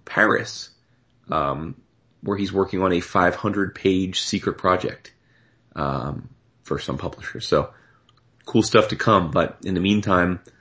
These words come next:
if, uh, if you're so inclined, check out First Second, uh, Demon Volume One.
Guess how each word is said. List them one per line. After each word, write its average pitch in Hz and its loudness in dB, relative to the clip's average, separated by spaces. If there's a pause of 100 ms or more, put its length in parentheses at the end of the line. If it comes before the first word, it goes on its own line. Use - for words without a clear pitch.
(280)
if, - -6
uh, 85 2
if - -12
you're 90 -4
so - 0
inclined, 87 0 (340)
check - -2
out 80 0
First - -2
Second, 85 -2 (680)
uh, 78 0 (220)
Demon 90 -2
Volume 82 -2
One. 80 -2